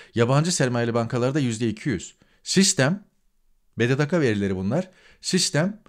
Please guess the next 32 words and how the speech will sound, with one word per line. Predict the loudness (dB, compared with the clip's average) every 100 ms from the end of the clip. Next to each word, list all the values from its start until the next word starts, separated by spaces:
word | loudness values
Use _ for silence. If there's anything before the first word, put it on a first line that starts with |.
| _ _ _ _ _ _ _ _
kendisini | 2 2 0 -2
kar | 2 0 2
ettiriyor, | -2 -4 -2 -2
kendi, | 0 2 4 4 2 -6
kendi | -2 0 0
karlılığı | 0 0 2 4 4 4
artıyor. | 0 -4 -8 -10 _ _ _ _
Üç | 0 0
kat, | -4 -6 0
beş | 0 0
kat | -2 -6 -6 _ _ _ _ -10
bir | 2 4
önceki | 4 0 -2
yılın | -2 -2
aynı | 2 2 2
ayına | 0 -4
göre. | -10 -14 -18 _ _ -8
Vatandaş | -4 0 0 -2
fakirleşirken. | -4 -4 -4 -2 -4 -6 -10 -12 _ _ _ _ _ _ _ _ _ _ _ _
Burada | -6 -2 -2
bir |
tuhaflık | -2 -2 -2 -4 -2
var | 0 0
ve | 0 0
bunun | 2 2
anlatılması | 0 -4 -6 -4 -2 -2 0
gerekiyor. | 0 -2 -6 -14 -16 _ _ _
Yine | 0 2 4
Güldem | 2 2 0
Atabay | 0 2 0
payla-, | 0 -4 -4
paylaşmış. | -4 -4 -4 -6 -10